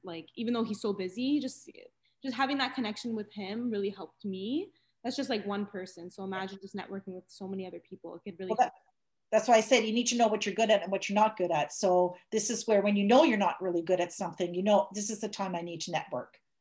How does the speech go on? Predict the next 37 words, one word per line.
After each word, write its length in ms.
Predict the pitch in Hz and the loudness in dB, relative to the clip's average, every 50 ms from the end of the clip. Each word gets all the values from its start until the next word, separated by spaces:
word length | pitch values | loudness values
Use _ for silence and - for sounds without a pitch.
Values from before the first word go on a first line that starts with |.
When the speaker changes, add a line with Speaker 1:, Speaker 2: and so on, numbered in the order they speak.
| - | -8
Speaker 2:
I 60 | 196 | -4
need 180 | 196 214 226 220 | -2 -2 -2 0
to 80 | - 202 | 2 4
network 360 | 220 247 240 247 262 262 247 | 4 4 4 4 2 4 2
and 100 | 214 202 | 2 2
I 60 | 202 | 2
need 180 | 196 190 185 - | 0 -2 -4 -6
to 80 | - - - | -6 -4 0
ask, 420 | 226 165 147 131 - - - - - _ | 0 2 2 0 -2 -6 -8 -8 -10 _
because 300 | - 208 - 220 202 202 | -10 -4 -2 0 0 0
I'm 100 | 196 196 | 0 2
not 220 | 196 202 202 202 | 4 2 2 2
gonna 160 | 226 196 185 | 0 0 0
learn 280 | 175 180 185 180 170 165 | 2 2 2 0 0 -4
if 120 | 165 - | -4 -4
I 60 | 175 165 | -4 -2
don't 260 | 156 175 165 160 160 | -2 -2 -2 0 0
ask. 440 | 147 139 139 143 - - - - - _ _ _ _ _ _ _ - | -2 -2 -2 -4 -6 -10 -12 -12 -14 _ _ _ _ _ _ _ -18
Speaker 1:
Exactly. 460 | 202 - _ 175 170 _ _ - - - | -18 -18 _ _ -20 _ _ -10 -4 2
Speaker 2:
And 100 | 240 226 | 6 8
you 60 | 254 | 8
have 120 | 262 240 240 | 8 8 6
to 60 | 247 | 4
be 120 | 202 214 | 0 2
not 220 | 196 196 180 180 - | 2 2 0 0 -2
so 120 | - 202 | -2 -2
shy 260 | 180 - - 180 175 | -2 0 2 2 2
to 80 | 160 165 | 2 0
do 160 | 165 175 160 | -2 0 0
that, 200 | 165 156 - - | 0 0 -2 -4
which 240 | 233 233 233 - - | -8 -6 -6 -6 -4
sometimes 480 | - 226 214 208 - 196 185 170 - | -2 -2 -2 -2 -2 -4 -4 -4 -6
is 160 | 175 160 - - | -8 -8 -6 -4
really 180 | 170 165 156 | -4 -4 -4
hard, 340 | 151 - 156 143 127 - - - _ _ - | -2 -2 -2 -2 -2 -4 -6 -10 _ _ 2
but, 240 | - 147 156 - - _ _ _ _ _ _ _ _ _ _ _ _ - | 4 4 4 4 0 _ _ _ _ _ _ _ _ _ _ _ _ 6
but 260 | 202 - 254 - | 6 6 6 4